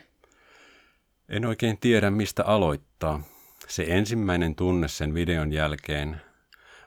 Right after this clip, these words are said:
on se tunne, kun olet laittanut vesilasin pöydän nurkalle ja huitaiset kädellä sen lattialle. Se säikähdys. Säikähdin.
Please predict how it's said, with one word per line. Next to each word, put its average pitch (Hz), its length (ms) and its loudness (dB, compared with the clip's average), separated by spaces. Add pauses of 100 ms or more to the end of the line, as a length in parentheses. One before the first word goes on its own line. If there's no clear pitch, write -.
on 87 200 0
se 120 80 -4
tunne, 95 480 0
kun 82 200 -2
olet 82 340 -4
laittanut 80 560 -2
vesilasin 82 520 -2
pöydän 76 420 -2
nurkalle 85 540 -4
ja 87 180 0
huitaiset 92 580 -4
kädellä 85 360 -2
sen 73 200 -8
lattialle. - 600 -8 (200)
Se - 120 -10
säikähdys. - 760 -8 (420)
Säikähdin. 76 720 -4